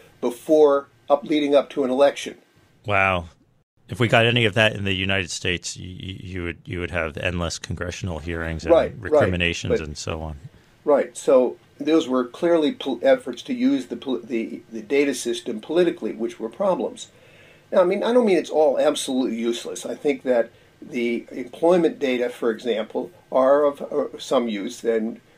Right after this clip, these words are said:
Speaker 1: I just would mention that before the storms hit, the August data showed that, which is the most recent data we have,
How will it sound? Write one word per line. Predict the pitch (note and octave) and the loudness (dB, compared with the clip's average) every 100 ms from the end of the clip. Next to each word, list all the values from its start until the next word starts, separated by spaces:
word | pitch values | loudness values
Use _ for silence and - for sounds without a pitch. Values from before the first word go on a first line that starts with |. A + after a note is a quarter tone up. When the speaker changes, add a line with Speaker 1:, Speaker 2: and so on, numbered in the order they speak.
| _ _ | _ _
Speaker 1:
I | G#2+ | -14
just | A#2 A#2 | -12 -10
would | A#2 | -6
mention | B2 C#3+ C#3+ A#2+ | -2 -2 -2 -6
that | A#2 | -8
before | A2 - E3 D#3 D#3+ | -12 -10 0 4 4
the | A2+ | 2
storms | - - C3 A#2+ A2+ | -4 0 2 4 2
hit, | - C#3+ - - _ _ G#2+ | 2 2 2 -10 _ _ -6
the | - | 0
August | C3 C#3 C3+ B2 - - | 4 4 2 -6 -14 -10
data | B2+ B2 A2+ G#2+ | -2 2 2 2
showed | - - B2+ G#2 G#2+ - _ _ _ | -2 0 2 2 0 -8 _ _ _
that, | - B2+ - - | 0 2 2 -2
which | A#2 - | -12 -10
is | A#2 | -6
the | |
most | A#2 F#2+ - | -4 -4 -4
recent | C3 B2 A#2+ | -6 -4 -4
data | B2+ A#2 G#2+ | 0 0 0
we | G#2 | -4
have, | G#2+ D3+ A#2+ A2 | -4 0 2 0